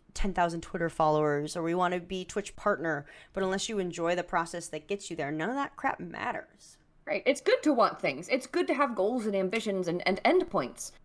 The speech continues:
Speaker 2: But those endpoints aren't the be-all, end-all. They're
Speaker 1: Yeah.
Speaker 2: also the journey along the way that matters.
Speaker 1: Yep. All right. Well, Doctor McGee, as always, it is an absolute pleasure. Any parting words for us? Any final words of wisdom? Oh my God, you have so much
Speaker 2: I
Speaker 1: wisdom.
Speaker 2: think we hit all of it.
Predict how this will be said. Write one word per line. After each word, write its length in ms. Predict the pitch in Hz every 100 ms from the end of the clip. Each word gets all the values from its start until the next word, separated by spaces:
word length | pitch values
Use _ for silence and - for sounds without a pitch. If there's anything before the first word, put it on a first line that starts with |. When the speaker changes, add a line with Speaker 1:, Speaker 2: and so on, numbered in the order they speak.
| - _ _
Speaker 2:
But 400 | 208 294 220 - -
those 320 | 233 240 254
endpoints 380 | 269 254 262 254
aren't 160 | 247 233
the 60 |
be-all, 300 | 226 240 226
end-all. 480 | 233 226 - - 202 _ -
They're 240 | 208 202 202
Speaker 1:
Yeah. 60 |
Speaker 2:
also 280 | 202 208 196
the 160 | 180 185
journey 260 | 196 196
along 260 | 180 180 175
the 60 |
way 140 | 160 165
that 100 | -
matters. 400 | - - - - -
Speaker 1:
Yep. 140 | 208 233 _ _ _ _ - - - - - - _ _ _
All 80 | 214
right. 140 | 202
Well, 80 | 214
Doctor 340 | 208 247 240 262
McGee, 560 | 226 233 226 185 - - -
as 220 | 254 254
always, 400 | 254 233 233 226
it 140 | -
is 100 | 208
an 80 | 208
absolute 560 | 202 196 - 208 202 196
pleasure. 580 | 220 190 185 190 185 -
Any 340 | 214 233 247
parting 560 | - - 262 240 247 247
words 400 | 240 240 247 -
for 260 | - 254 254
us? 300 | 262 254 -
Any 160 | 208
final 420 | 202 220 214 233
words 280 | 226 240 214
of 100 | 240
wisdom? 540 | 226 247 226 269 269 226
Oh 80 |
my 160 | 165 135
God, 340 | 139 120 110
you 80 | 92
have 80 | 113
so 220 | - 92
much 160 | 95 -
Speaker 2:
I 40 | -
Speaker 1:
wisdom. 80 |
Speaker 2:
think 120 | 214 -
we 60 | 190
hit 80 |
all 120 | - 156
of 100 | 139
it. 140 | 135